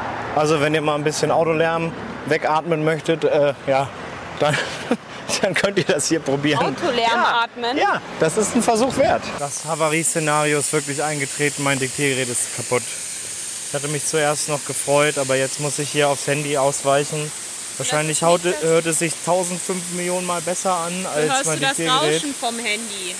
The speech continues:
Speaker 2: Das
Speaker 1: Ja,
Speaker 2: hat viel
Speaker 1: das ist
Speaker 2: schlechtere
Speaker 1: echt viel
Speaker 2: Aufnahme.
Speaker 1: schlechtere Qualität. Aber mal gucken, vielleicht sendet Prime auch Sachen nach,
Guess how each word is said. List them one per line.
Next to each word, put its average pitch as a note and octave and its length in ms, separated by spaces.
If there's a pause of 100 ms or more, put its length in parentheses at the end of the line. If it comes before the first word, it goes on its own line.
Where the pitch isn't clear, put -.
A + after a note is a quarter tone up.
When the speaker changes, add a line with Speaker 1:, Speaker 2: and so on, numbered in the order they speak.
(120)
Speaker 2:
Das G3 140
Speaker 1:
Ja, D3 120
Speaker 2:
hat C#3 80
viel D3 120
Speaker 1:
das D3 100
ist E3 100
Speaker 2:
schlechtere E3 320
Speaker 1:
echt E3 180
viel F#3 240
Speaker 2:
Aufnahme. D#3+ 120
Speaker 1:
schlechtere D#3 360
Qualität. D3+ 640 (960)
Aber C#3+ 160
mal D#3 140
gucken, E3+ 360
vielleicht D3+ 380
sendet E3+ 300 (100)
Prime F3 320
auch D#3 140
Sachen E3 400
nach, D3+ 240